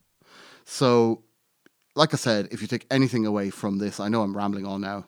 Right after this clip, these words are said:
This <laughs> podcast is getting a bit long, but I wanted to keep this to the end because the Velvet Underground's White Light, White Heat, probably my favorite rock and roll album of all time. I found it when I was really young, and it shaped my brain so intensely over the last,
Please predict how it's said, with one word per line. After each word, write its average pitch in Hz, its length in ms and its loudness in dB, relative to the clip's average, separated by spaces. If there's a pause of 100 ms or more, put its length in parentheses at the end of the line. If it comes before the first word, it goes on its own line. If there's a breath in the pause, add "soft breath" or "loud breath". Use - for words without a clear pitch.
(140)
This 101 140 -18
<laughs> - 0 -
podcast 170 480 6
is 160 80 8
getting 156 200 2
a 151 40 8
bit 147 160 4
long, 131 300 8 (460 loud breath)
but 127 220 6
I 131 140 0
wanted 131 360 2
to - 60 -14
keep - 240 -4
this 110 140 -2
to - 100 -8
the 104 160 -2
end 95 300 -6
because 104 640 -4 (760)
the 117 120 -2
Velvet 131 380 4
Underground's 107 880 2
White 123 240 -2
Light, 113 180 -2
White 98 220 -6
Heat, 101 380 -8 (600 loud breath)
probably 123 420 2
my 113 120 4
favorite 110 460 -2
rock 104 260 -2
and 101 120 0
roll 98 220 -2
album 98 280 -4
of 95 140 -12 (360)
all 135 320 8
time. 98 640 -6 (540 soft breath)
I 104 80 -4
found 120 240 2
it 113 80 -2
when 107 100 -6
I 98 40 -6
was 98 160 -12
really 113 500 2
young, 101 420 -4
and 101 160 -4
it 95 80 -8
shaped - 640 -2
my 104 200 -4
brain 98 500 -6
so - 500 0
intensely 101 520 -4
over 95 140 -10
the 101 80 -12
last, 101 480 -12